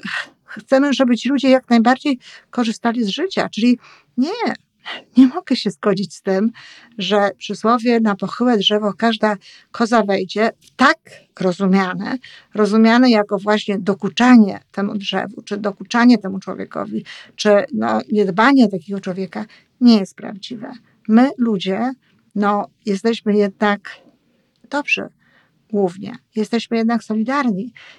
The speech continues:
i bardzo często wspieramy właśnie takie osoby. Jest jeszcze inne rozumienie tego powiedzenia, a mianowicie takie, że, no, pochyłe drzewo jest łatwe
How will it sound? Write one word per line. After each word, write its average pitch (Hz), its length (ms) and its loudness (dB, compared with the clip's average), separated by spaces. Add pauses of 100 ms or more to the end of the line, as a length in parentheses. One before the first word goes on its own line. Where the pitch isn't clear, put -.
(220)
i 233 300 0 (120)
bardzo 214 320 0
często 214 360 -2
wspieramy 233 680 2
właśnie 202 560 -6 (360)
takie 202 280 0
osoby. 220 400 -8 (280)
Jest - 140 -2
jeszcze - 220 -2
inne 440 280 -4
rozumienie 196 520 -2
tego 190 400 -6 (680)
powiedzenia, 202 580 0
a 208 40 -4
mianowicie 220 360 -2
takie, 226 300 0
że, 214 260 2 (480)
no, 226 60 -4
pochyłe 311 380 0
drzewo 254 280 0
jest 247 180 -2
łatwe 240 580 -2